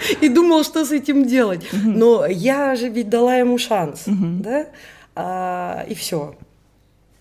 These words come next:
Speaker 1: И этот шанс сейчас перерос, э, в наше супружество,
Speaker 2: Ты
Speaker 1: да.
Speaker 2: молодец.
Speaker 1: Мы абсолютно счастливы.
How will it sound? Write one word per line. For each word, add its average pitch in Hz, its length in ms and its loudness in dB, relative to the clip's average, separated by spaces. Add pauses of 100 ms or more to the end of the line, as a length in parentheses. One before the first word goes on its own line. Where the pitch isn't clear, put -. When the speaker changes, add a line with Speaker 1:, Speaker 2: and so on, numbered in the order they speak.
(440)
Speaker 1:
И 208 80 -4
этот 226 240 -2
шанс 269 260 0
сейчас 220 380 -6
перерос, 208 600 -4
э, 165 420 -6
в 160 80 -6
наше 190 200 -10
супружество, 151 640 -10
Speaker 2:
Ты 180 120 -8
Speaker 1:
да. 180 60 -2
Speaker 2:
молодец. 170 640 -8
Speaker 1:
Мы 190 140 -2
абсолютно 202 540 -4
счастливы. 165 600 -4